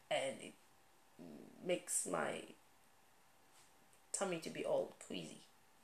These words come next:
And all, ugh, yikes. Like, why? Why would you marry your own sister? <laughs> Like, don't you have, uh,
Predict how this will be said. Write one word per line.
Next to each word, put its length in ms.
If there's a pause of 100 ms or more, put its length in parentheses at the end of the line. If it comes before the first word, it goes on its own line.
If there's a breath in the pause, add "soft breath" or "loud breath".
(840 soft breath)
And 140
all, 320 (840)
ugh, 540 (640 loud breath)
yikes. 680 (600)
Like, 320
why? 1000 (1120 loud breath)
Why 260
would 160
you 180
marry 260
your 100
own 180
sister? 640 (180)
<laughs> 80 (1300 soft breath)
Like, 160
don't 280
you 120 (100)
have, 300 (840)
uh, 280